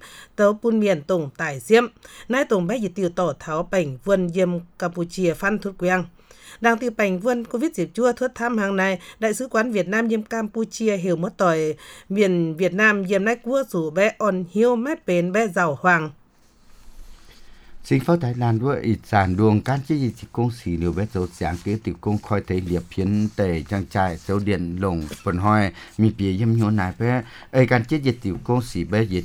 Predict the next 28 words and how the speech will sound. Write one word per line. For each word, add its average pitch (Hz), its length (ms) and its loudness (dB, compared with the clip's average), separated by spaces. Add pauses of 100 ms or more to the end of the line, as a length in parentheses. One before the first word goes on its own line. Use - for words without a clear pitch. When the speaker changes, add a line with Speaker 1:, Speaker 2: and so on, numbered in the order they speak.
(160)
Speaker 2:
diệm 92 280 0
phản 92 220 -4
h향, 90 360 0
chế 139 120 -4
gì 135 140 0
tiểu 92 280 -4
công 107 220 0
lồng 76 200 -4
năng 98 200 -2
lượng 76 260 -4
dành, 101 300 2 (280)
liều, 113 340 6 (500)
tiểu 95 260 4
can 123 140 2
như 131 100 2
tiểu 101 320 -2
nhuận 92 280 0 (100)
giáo 92 220 0
yếm 101 220 0
nhô 92 200 0
nải 80 160 -4
bé 98 180 -4
can 95 240 -2
có 98 240 -4
tiểu 90 140 -2 (100)
công 107 300 4
bé, 107 180 2 (460)
ấy, 107 360 8